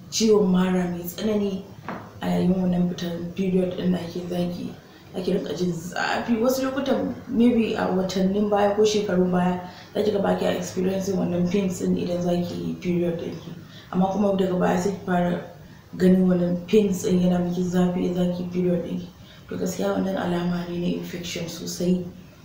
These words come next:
ya kama mace. Sannan akwai ga ma'aurata, akwai saduwa, lokacin da mai gida yake saduwa da ke, za ki rinƙa ji madadin ki ji daɗi yana gamsar da ke abin da yake miki kina jin daɗin sa. To fa babu wannan,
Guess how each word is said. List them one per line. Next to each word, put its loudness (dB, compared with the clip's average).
ya -6
kama -2
mace. -6
Sannan 2
akwai -4
ga -2
ma'aurata, 2
akwai -2
saduwa, -2
lokacin 0
da 0
mai -6
gida 2
yake -2
saduwa -2
da -2
ke, -4
za -2
ki -2
rinƙa -2
ji 0
madadin 2
ki -4
ji -4
daɗi 2
yana 0
gamsar -2
da -2
ke -4
abin -4
da 0
yake -2
miki -2
kina -4
jin -2
daɗin -4
sa. -8
To -4
fa 0
babu 4
wannan, -2